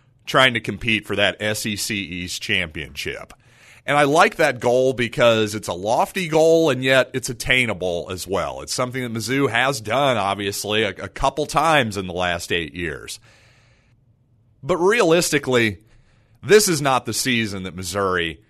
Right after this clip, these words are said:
is gonna be competing for an S E C East title. And I thought that before the schedule just got a lot, lot harder for the Tigers.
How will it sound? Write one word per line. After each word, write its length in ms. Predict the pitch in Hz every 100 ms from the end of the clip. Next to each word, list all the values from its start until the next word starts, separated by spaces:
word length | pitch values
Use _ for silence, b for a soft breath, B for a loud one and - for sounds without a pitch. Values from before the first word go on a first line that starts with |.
| b
is 160 | - 110
gonna 160 | 120 104
be 140 | 107
competing 540 | 117 92 120 101 92
for 160 | 90 95
an 60 | 90
S 200 | 87 -
E 100 | 82
C 180 | -
East 360 | 85 82 82 -
title. 540 | 101 80 71 60 55 B B B -
And 100 | 151
I 100 | 202
thought 320 | 190 175 170
that 300 | 147 139 95
before 720 | 107 - 170 185 120 78 60 _ _ _ _ _ -
the 120 | 120
schedule 520 | - 131 113 104 92
just 220 | 98 -
got 180 | 113 95
a 60 | 78
lot, 760 | 90 110 127 107 87 76 _ _ -
lot 360 | 107 104 90
harder 500 | 98 98 82 78 71
for 140 | - 92
the 100 | 78
Tigers. 720 | - 87 71 58 60 -